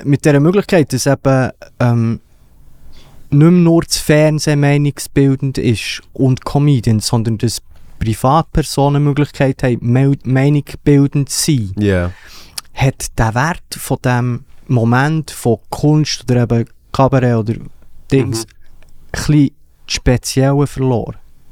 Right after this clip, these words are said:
Speaker 2: Findest du?
Speaker 1: Dünkt mich schon.
Speaker 2: Ich, ich,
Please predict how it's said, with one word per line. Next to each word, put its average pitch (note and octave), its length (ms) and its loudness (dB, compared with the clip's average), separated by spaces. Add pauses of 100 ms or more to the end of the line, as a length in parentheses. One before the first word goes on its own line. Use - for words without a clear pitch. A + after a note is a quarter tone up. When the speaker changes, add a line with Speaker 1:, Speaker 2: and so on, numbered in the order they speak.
(600)
Speaker 2:
Findest C4 340 0 (720)
du? E3+ 80 0
Speaker 1:
Dünkt F#3 180 -4
mich E3 120 -2
schon. E3 240 -2 (1000)
Speaker 2:
Ich, G#2+ 180 -4
ich, A#2 120 -2